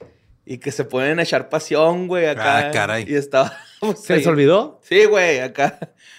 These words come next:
Speaker 1: O sea, pues ya es que ahorita hay como un pedo que se llama, ah, no me acuerdo qué algo, Zoom bombing, algo así. O
Speaker 2: Zoom
Speaker 1: boom-,
Speaker 2: bombing.
Speaker 1: Zoom
Speaker 2: Ajá.
Speaker 1: bombing,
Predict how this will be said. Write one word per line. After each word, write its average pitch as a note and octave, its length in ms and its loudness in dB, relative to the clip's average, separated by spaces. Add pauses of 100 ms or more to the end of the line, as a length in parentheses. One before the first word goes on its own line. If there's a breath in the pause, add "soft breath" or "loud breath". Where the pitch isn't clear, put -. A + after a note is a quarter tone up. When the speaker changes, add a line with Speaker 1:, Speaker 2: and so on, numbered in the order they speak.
(120 soft breath)
Speaker 1:
O D3+ 80 -4
sea, F3+ 100 2
pues F3+ 140 -4
ya F3 80 2
es F3+ 60 -4
que G#3 80 2
ahorita G#3 180 2
hay G#3 80 0
como G#3 240 0
un G3 100 -6
pedo G#3+ 240 0
que A3 80 -12
se F3 120 -6
llama, E3+ 680 -4 (580)
ah, - 160 -12 (160)
no D3+ 100 -10
me E3+ 80 -10
acuerdo F3 160 -14
qué F#3 60 -12
algo, F3 200 -8
Zoom F3+ 300 -6
bombing, G#3 460 -2
algo D#3 180 -12
así. E3+ 140 -12
O E3+ 100 -6
Speaker 2:
Zoom C#3 260 0
Speaker 1:
boom-, - 20 -2
Speaker 2:
bombing. F#2+ 360 -2
Speaker 1:
Zoom F3 120 -4
Speaker 2:
Ajá. F#3+ 100 -2
Speaker 1:
bombing, A3+ 240 -4